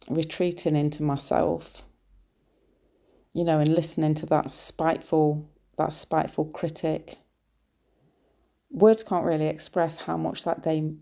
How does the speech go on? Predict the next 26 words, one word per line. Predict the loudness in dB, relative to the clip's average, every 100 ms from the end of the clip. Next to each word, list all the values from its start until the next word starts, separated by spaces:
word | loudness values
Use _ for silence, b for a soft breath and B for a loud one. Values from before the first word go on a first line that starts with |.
| _ -4
means | 0 0 -2 -6
to | -4
me. | -2 -2 -4 -6 _ _ _ _ _ _ _ 0
I'm | 4
always | 6 6 4
gonna | 0 -2
have | -4 -4
that | 0
memory, | 2 4 2 0
you | 0
know, | 0 0 -2 -6 _ -14
a |
be-, | -14 -12 -12 -4
a | -2 0
really | 0 2
beautiful | 0 0 2 4 4 2 -6 2
memory, | 4 4 4 2 0 -4 -8 b b b b
a | -2
day | 2 4
that | 6 4
I | 2
can | 0 -2
actually | -2 -4
be | -6
proud | -8 0 2 2 -2
of, | -4 -6